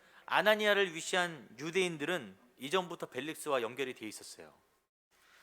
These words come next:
총독 부임한 지 지금 육 년째거든요. 육 년 동안 유대 지도자들이 벨릭스에게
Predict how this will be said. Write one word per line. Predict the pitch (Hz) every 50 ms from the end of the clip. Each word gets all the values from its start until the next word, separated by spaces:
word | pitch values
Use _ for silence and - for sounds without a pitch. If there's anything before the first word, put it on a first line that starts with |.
| - _ _ _ _ _
총독 | - 240 269 262 277 269 -
부임한 | - 208 208 202 202 202
지 | 185 190
지금 | 175 180 165 135 117
육 | 131 147 160
년째거든요. | 190 240 233 190 - 151 117 113 - 107 95 98 135 190 247 - _ _ _ _ _ _ _ _
육 | 143 160
년 | 202 233 247 262 247 -
동안 | - 208 196 214 226 262 285 311 320 - - _ - - _ _ -
유대 | 165 190 214 254 269 262 262 254 262
지도자들이 | - 214 180 220 202 214 202 202 202 202 233 254 277 294 294 - _ _ _
벨릭스에게 | - 180 202 220 240 - - - 220 214 202 175 226 254 269 311 330 - - _